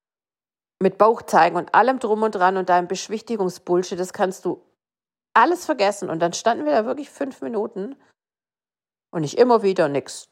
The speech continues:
Du setzt dich hin. Zack, wieder hochgezogen, zack, wieder hochgezogen. Wirklich so fünfundzwanzig Mal hintereinander. Und irgendwann saß er dann.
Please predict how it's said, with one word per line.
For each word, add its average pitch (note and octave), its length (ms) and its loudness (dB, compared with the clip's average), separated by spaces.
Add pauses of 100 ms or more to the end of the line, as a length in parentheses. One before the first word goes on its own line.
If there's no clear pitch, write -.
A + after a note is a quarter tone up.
(200)
Du E3 120 -2
setzt - 400 -4
dich - 100 -18
hin. - 160 -16
Zack, - 280 2
wieder D#3+ 180 0
hochgezogen, G3+ 600 -2
zack, G#3 260 0
wieder E3+ 180 -2
hochgezogen. G3 360 -4
Wirklich A#3+ 240 -8
so D#4+ 120 0
fünfundzwanzig - 800 0
Mal F#3+ 220 4
hintereinander. G3+ 640 0 (300)
Und F4+ 100 -2
irgendwann A3 320 0
saß F3+ 320 -6
er G3 60 -8
dann. F#3 260 -12